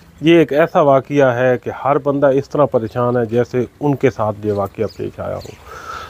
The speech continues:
तो मेरी दुआ है और तमाम मुसलमानों से, देखने वालों से अपील है कि ज़्यादा से ज़्यादा दुआ करें। अल्लाह ताला इन सात, सात नौजवानों की मग़फ़िरत फरमाए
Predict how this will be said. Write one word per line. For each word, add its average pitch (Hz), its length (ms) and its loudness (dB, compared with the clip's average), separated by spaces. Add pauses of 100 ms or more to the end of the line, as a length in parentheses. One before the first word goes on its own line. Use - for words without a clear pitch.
(280)
तो 107 420 2
मेरी 120 500 2
दुआ 123 320 4
है 107 340 -4 (180)
और 110 120 -6 (120)
तमाम 117 480 2 (500)
मुसलमानों 113 560 -4
से, 104 320 -2
देखने 120 320 0
वालों 113 260 4
से 107 140 -4
अपील 135 380 0
है 110 200 -2
कि 107 160 -4
ज़्यादा 135 360 2
से - 80 -2
ज़्यादा 113 280 -2
दुआ 101 300 -2
करें। 95 240 -10 (440)
अल्लाह 123 180 4
ताला 113 440 2 (320)
इन 110 180 -2
सात, 110 500 -2
सात 101 380 -4
नौजवानों 107 600 -2
की 101 280 -4 (800)
मग़फ़िरत 139 420 2
फरमाए 110 440 0